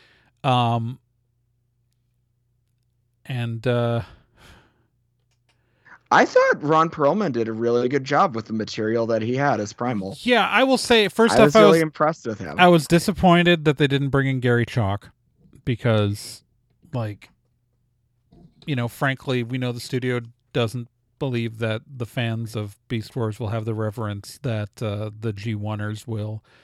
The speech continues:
Speaker 1: But, um, I'm just like,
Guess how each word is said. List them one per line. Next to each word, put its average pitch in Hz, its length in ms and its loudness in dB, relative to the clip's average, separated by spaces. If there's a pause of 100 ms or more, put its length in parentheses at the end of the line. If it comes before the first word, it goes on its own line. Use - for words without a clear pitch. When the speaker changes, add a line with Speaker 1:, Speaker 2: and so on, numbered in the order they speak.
(460)
Speaker 1:
But, 107 300 -2 (160)
um, 113 420 -4 (2750)
I'm 143 120 -2
just - 160 -8
like, 123 340 0